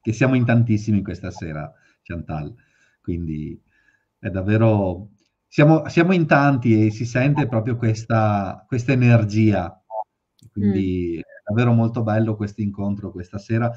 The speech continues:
Speaker 1: Ringrazio chiaramente te, ma ringrazio tutti coloro che sono qua con noi.
Speaker 2: <laughs> Grazie, Luca.
Speaker 1: Ehm,
Speaker 2: <clears throat>
Speaker 1: a tal proposito, Chantal, visto che abbiamo parlato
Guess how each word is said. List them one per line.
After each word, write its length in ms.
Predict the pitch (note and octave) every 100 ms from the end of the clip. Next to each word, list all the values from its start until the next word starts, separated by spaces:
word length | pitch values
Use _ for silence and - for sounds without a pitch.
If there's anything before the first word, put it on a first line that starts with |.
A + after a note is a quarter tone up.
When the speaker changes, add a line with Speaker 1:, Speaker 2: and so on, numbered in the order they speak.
| - _
Speaker 1:
Ringrazio 580 | F#2+ G#2+ G#2 A2+ A#2+ A#2+
chiaramente 460 | G#2+ G2 G#2+ G#2+ G#2
te, 120 | B2
ma 120 | A2+
ringrazio 500 | F#2+ F#2+ G2 G2+ A2+
tutti 300 | - A2 A2
coloro 420 | G#2 G2 G2+ G#2
che 300 | - F#2 F2 _ _
sono 300 | - A#2+ A2
qua 180 | A2 G2
con 240 | - G2+
noi. 400 | F#2+ F2 E2+ E2+ - _ _ _ _ _ _ _ _ _ _ _
Speaker 2:
<laughs> 380 | G#3+ G3 G3+ G3
Grazie, 500 | F#3+ E3+ E3+ - F3
Luca. 360 | F3 - F#3+ F#3 _ _ _ _ _ _ _ _ _ _ -
Speaker 1:
Ehm, 640 | B2 B3 A#2 A#2 G#2+ G#2 -
Speaker 2:
<clears throat> 420 | C#4 A#3 A3 -
Speaker 1:
a 120 | A2
tal 200 | A#2+ - -
proposito, 600 | - - C3 D3+ D#3 D#3+
Chantal, 720 | - A2+ G2+ A2+ A2+ A#2 G#2
visto 300 | F#2+ A2+ -
che 100 | -
abbiamo 240 | G2+ F#2+ G2+
parlato 880 | A2+ G#2 G2 G#2 G#2 G#2 F#2+ E2+ E2+